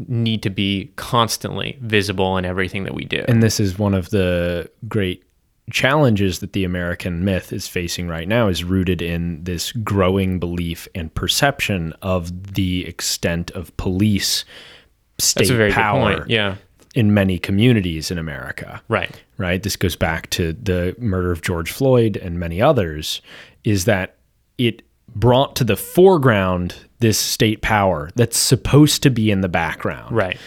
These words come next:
Speaker 2: Right. The myth n-, of a free society needs the state force to be in the background, not
Speaker 1: Right.
Speaker 2: visible, not paid attention
Speaker 1: Yeah.
Speaker 2: to,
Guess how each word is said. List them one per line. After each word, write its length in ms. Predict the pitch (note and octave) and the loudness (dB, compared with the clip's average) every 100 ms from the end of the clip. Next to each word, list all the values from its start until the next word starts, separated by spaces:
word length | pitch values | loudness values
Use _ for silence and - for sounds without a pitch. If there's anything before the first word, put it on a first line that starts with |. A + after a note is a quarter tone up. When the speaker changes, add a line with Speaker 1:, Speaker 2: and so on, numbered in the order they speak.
| - - _ _ | -20 -20 _ _
Speaker 2:
Right. 280 | A2+ A2+ - | 2 2 4
The 80 | C3 | 6
myth 580 | B2+ C#3+ D3 C#3 - - _ _ _ _ _ _ _ _ A#2 | 8 10 8 4 -6 -20 _ _ _ _ _ _ _ _ -2
n-, 180 | A2+ - - | -2 0 0
of 160 | A2+ | 2
a 80 | G#2 | 2
free 340 | - C#3 C3+ | 2 4 6
society 880 | B2 C#3 A#2+ A2 F2+ F#2+ F2+ F2+ E2+ _ _ _ | 6 4 2 2 0 0 -2 -4 -6 _ _ _
needs 800 | G#2 G#2 B2+ C#3 D3 C3+ B2 - - - | -2 4 8 8 8 6 2 -4 -10 -12
the 200 | C#3+ A#2 | -4 -2
state 540 | - - B2 C3+ - | -2 0 2 2 0
force 600 | - A#2+ G2+ F2 - - - _ | -4 -2 0 -2 -4 -8 -12 _
to 80 | - | -2
be 140 | G#2 G#2+ | 2 2
in 80 | G2 | 2
the 60 | |
background, 600 | E2+ D#2+ - - D2 D2+ | 0 -2 -4 -8 -10 -4
not 180 | G2+ B2 | 2 2
Speaker 1:
Right. 100 | G#2+ | 4
Speaker 2:
visible, 500 | A#2 G#2+ G2 G#2 G2 | 4 4 2 0 0
not 240 | G#2 G#2+ - | -2 -2 0
paid 180 | A#2+ G#2 | -2 -2
attention 400 | F#2+ G2 F2+ C3 | -2 -2 2 2
Speaker 1:
Yeah. 100 | G#2+ | 2
Speaker 2:
to, 240 | G2 F#2 | 0 -2